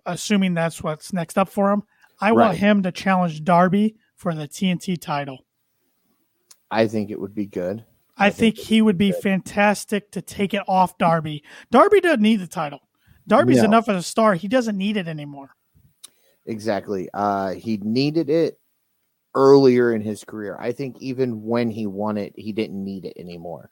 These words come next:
Speaker 1: Absolutely.
Speaker 2: You know, I will never say that, um, Hangman needs a title because he doesn't. He didn't need one coming into the company because he was so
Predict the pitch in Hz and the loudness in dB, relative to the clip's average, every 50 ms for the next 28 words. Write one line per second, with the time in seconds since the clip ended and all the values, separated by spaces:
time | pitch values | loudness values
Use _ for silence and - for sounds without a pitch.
0 | _ _ - 175 170 - - - 170 160 156 147 143 143 - _ _ _ _ _ | _ _ -4 -4 -4 -4 -6 -8 -8 -8 -8 -8 -10 -14 -16 _ _ _ _ _
1 | _ _ _ _ _ _ - 107 107 101 98 95 - - - 107 113 113 113 110 | _ _ _ _ _ _ -10 -8 -6 -6 -6 -8 -8 -8 -6 -4 -2 -2 0 0
2 | 113 120 117 113 113 110 110 110 107 107 107 120 120 113 - - - 113 107 107 | 0 -2 -2 -2 -2 -2 0 0 0 0 0 -2 -4 -4 -4 -6 -2 -2 0 0
3 | 107 107 107 101 - 104 98 98 92 - - 104 - - - 101 98 92 90 87 | 0 -2 -4 -6 -6 -6 -6 -6 -8 -10 -12 -14 -10 -8 -8 -8 -6 -6 -8 -8
4 | 85 85 82 73 65 - - _ _ _ _ _ _ - - - 113 110 98 98 | -8 -10 -12 -14 -16 -20 -20 _ _ _ _ _ _ -16 -8 -6 -6 -6 -4 -6
5 | 101 101 104 101 104 104 101 - 104 95 - 101 98 98 104 110 123 123 123 _ | -6 -6 -6 -6 -6 -6 -8 -8 -10 -10 -8 -6 -4 -4 -6 -6 -8 -10 -18 _
6 | _ _ - 113 98 - 104 90 - - 92 90 82 _ - 87 87 87 101 101 | _ _ -12 -12 -10 -10 -12 -12 -12 -16 -20 -20 -18 _ -12 -12 -10 -8 -8 -8
7 | 107 104 - _ _ _ _ _ _ _ _ - 131 117 - - 127 123 - 117 | -8 -8 -10 _ _ _ _ _ _ _ _ -8 -8 -6 -2 -2 -2 -2 0 -4
8 | 117 110 104 113 110 107 104 110 113 117 113 110 - - 104 107 101 98 98 95 | -6 -4 -4 -4 -6 -6 -4 -4 -2 -2 -2 -4 -6 -6 -6 -4 -6 -6 -6 -6
9 | 98 101 101 104 - 117 110 107 - 113 113 120 113 104 95 - 104 90 - 101 | -6 -8 -10 -8 -8 -8 -8 -8 -8 -8 -8 -8 -8 -10 -12 -12 -12 -12 -12 -12
10 | 98 95 92 - - - 95 92 90 92 95 | -12 -12 -12 -12 -10 -10 -8 -8 -8 -8 -10